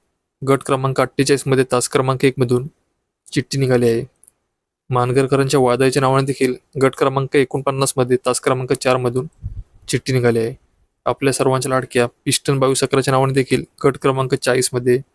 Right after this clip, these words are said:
तास क्रमांक तीनमधून चिठ्ठी निघालेली आहे. आपल्या सर्वांच्या लाडक्या मोहिल शेठ डुमा यांच्या बकासूरच्या नावाने देखील दोन चिठ्ठ्या निघाल्या आहेत. गट क्रमांक सातमध्ये, तास क्रमांक एकमधून व गट क्रमांक बावीसमध्ये,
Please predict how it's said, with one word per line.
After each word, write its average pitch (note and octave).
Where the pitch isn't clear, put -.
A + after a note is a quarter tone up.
तास B2+
क्रमांक C3+
तीनमधून B2+
चिठ्ठी C3+
निघालेली B2
आहे. A#2
आपल्या C3
सर्वांच्या C3+
लाडक्या B2
मोहिल C3
शेठ B2+
डुमा C3
यांच्या B2+
बकासूरच्या C3
नावाने C3+
देखील C3+
दोन C3+
चिठ्ठ्या C3+
निघाल्या C3
आहेत. C3+
गट C#3+
क्रमांक C3+
सातमध्ये, B2+
तास A#2+
क्रमांक B2+
एकमधून B2+
व C3+
गट B2+
क्रमांक C3
बावीसमध्ये, B2+